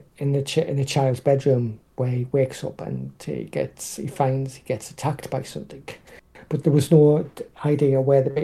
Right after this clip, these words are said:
where the thing came from and what, what it was. So I realised I needed the prologue to explain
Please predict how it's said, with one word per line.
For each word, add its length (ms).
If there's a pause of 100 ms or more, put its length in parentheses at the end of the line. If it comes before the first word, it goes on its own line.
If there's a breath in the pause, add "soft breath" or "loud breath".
where 180
the 80
thing 240
came 320
from 300
and 260
what, 200
what 280
it 140
was. 260
So 640
I 100
realised 540 (220)
I 60
needed 420
the 80
prologue 540
to 60
explain 680